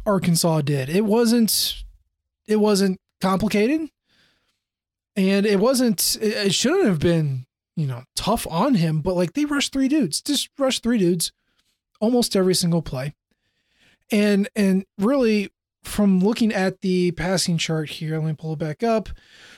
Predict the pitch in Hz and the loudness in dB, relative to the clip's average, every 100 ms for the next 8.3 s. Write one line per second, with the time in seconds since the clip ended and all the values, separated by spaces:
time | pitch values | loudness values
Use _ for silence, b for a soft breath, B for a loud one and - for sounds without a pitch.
0 | B 202 185 175 170 - - - 233 269 | B 0 2 2 0 -2 -8 -4 0 2
1 | 226 208 170 185 180 - - - _ _ | 4 2 2 2 2 0 -4 -10 _ _
2 | - - - - 202 180 175 160 - 135 | -8 -4 -2 0 0 2 2 0 -2 -6
3 | - - - - 180 185 180 - 175 - | -12 -6 -6 -4 -2 0 -2 0 -2 0
4 | - 160 151 151 143 147 131 - - 147 | -2 -2 -2 -4 -4 -4 -4 -2 -4 -6
5 | 131 131 143 120 151 - - 196 151 175 | -8 -8 -10 -14 -8 -10 -4 -2 0 -2
6 | 156 160 135 - - 165 - 113 120 _ | -2 -6 -8 -8 -4 -2 -2 -8 -14 _
7 | B B B B B B - 156 139 123 | B B B B B B -6 -4 -4 -4
8 | 135 165 196 | -2 0 -2